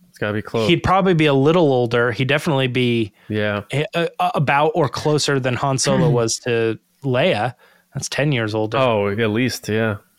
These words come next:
Speaker 1: Um, I forget what my other point about it was regarding Ezra, but, um, either way, I, yeah, I don't think we're getting, uh, the Ezra show. Oh, th-, th-, this was my point.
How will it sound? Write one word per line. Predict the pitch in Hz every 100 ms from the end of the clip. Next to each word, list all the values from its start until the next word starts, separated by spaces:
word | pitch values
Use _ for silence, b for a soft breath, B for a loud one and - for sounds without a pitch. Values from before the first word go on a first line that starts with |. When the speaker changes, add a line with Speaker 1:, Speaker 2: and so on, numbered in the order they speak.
| _
Speaker 1:
Um, | 127 120 113 110 107 B B B B
I | 139
forget | - 240 214
what |
my | 180 180
other | 160 135
point | 127 120 113
about | 117 117
it | 107
was | 113 113 113 104 - -
regarding | 123 113 113 110 104
Ezra, | 110 110 110 107 107 _ -
but, | 113 107 107 _ _ _ _ _
um, | 117 110 107 107
either | 147 127
way, | 107 107 104
I, | 120 131
yeah, | 147 117 -
I | 123
don't | 127 151
think | 151 131
we're | 123
getting, | 123 - 110
uh, | 104 104
the | 107 104
Ezra | 110 - 104
show. | - 117 - B
Oh, | - 175 127 139 -
th-, | 143 -
th-, | 180 185
this | 190 160
was | 127
my | 117
point. | 104 110 107